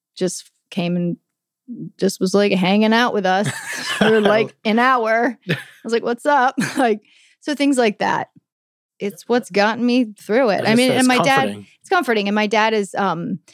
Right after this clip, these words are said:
Speaker 1: the number is fourteen and sixty-nine. Fourteen is a yes and sixty-nine is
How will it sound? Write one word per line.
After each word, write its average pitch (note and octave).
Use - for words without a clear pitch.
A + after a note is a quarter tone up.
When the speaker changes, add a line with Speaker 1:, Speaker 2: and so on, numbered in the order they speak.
Speaker 1:
the G#3+
number G#3+
is F#3+
fourteen G3+
and F3+
sixty-nine. F3
Fourteen F#3
is F3+
a F3+
yes G3
and F3
sixty-nine F3
is -